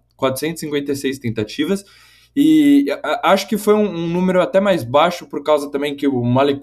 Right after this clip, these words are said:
Willis chegou a startar alguns jogos, né? O Tannehill perdeu ali um tempo,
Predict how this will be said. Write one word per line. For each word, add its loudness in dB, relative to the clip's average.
Willis 0
chegou -4
a 0
startar -2
alguns -2
jogos, 2
né? -4
O -2
Tannehill -4
perdeu -4
ali -2
um -4
tempo, -4